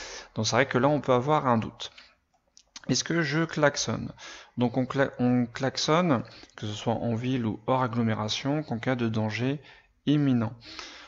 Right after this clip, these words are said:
Donc là, il n'y a pas de danger immédiat, je ne vais pas klaxonner.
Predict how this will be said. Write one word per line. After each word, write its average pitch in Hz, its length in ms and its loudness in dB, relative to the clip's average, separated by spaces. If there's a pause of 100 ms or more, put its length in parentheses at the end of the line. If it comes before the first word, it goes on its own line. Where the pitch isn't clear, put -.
(140)
Donc 107 160 -2
là, 139 60 6
il - 20 6
n'y 135 60 6
a 123 40 6
pas 127 140 2
de 123 100 2
danger 123 580 2 (100)
immédiat, 117 680 2 (340)
je 117 180 0
ne 131 100 4
vais 113 180 2
pas 127 560 0
klaxonner. 120 580 -4